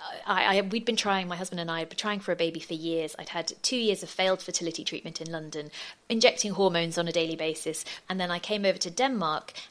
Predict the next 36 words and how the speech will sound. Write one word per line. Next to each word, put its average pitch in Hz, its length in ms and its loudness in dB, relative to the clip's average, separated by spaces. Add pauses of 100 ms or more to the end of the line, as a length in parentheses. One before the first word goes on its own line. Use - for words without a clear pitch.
and 196 220 0
found 208 480 2 (460)
these 226 180 -2
babies 240 460 4
just - 180 0
sort 339 140 2
of 349 80 0
scattered - 480 0
around 165 260 4
the 160 60 -4
street, - 520 -2
unattended 175 560 2
in 170 140 2
their 160 100 0
prams, 165 480 -2 (220)
left 247 300 2
outside 165 400 2
cafes 202 600 0
and 160 160 -4
restaurants, 170 600 0
even 185 240 0
once 180 260 -2
on 165 140 -2
a 165 40 -2
beach - 460 0
when 165 140 0
someone 165 300 -2
popped - 300 -4
in, 170 220 -2 (300)
into 175 180 -4
the 165 80 -4
sea 185 260 2
for 170 200 -2
a 160 80 -2
swim. 175 420 0 (420)
And 202 320 4